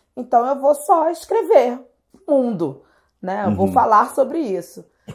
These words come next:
Speaker 1: né? E aí vem esse lugar de diálogo, de conversar mais, escrever mais, né? Produzindo no blog,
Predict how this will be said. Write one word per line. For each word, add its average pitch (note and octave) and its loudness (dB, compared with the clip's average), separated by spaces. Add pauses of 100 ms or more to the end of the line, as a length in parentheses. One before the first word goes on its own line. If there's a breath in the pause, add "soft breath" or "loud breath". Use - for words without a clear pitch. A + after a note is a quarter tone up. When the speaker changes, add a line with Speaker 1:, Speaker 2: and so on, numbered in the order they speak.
(140)
Speaker 1:
né? G3+ -6
E A#3+ 0
aí A#3+ 0
vem C4+ -6
esse C4 -8
lugar A3+ -4
de A3+ -12
diálogo, G3+ 0
de F#3+ -20
conversar F#3+ -10
mais, G#3 -6
escrever F3+ -12
mais, F#3 -6
né? F#3+ -8
Produzindo F#3 -12
no G3 -14
blog, F#3 0